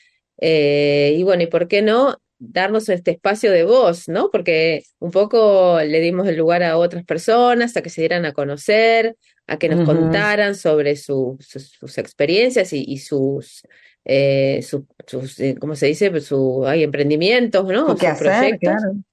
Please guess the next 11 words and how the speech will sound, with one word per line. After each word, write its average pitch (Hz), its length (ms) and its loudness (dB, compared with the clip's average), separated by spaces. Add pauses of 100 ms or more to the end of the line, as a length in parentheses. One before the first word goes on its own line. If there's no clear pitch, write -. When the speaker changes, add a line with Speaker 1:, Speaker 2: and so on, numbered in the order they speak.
(120)
Speaker 2:
Ujú. 165 280 -6
Speaker 1:
Exacto. 127 440 -6 (720)
Así 185 220 -4
que 220 100 0
ahora 214 120 2
nos 180 140 0
toca 180 180 0
a - 20 0
nosotras 220 680 0 (420)
contarles 240 920 0 (160)
que 220 440 2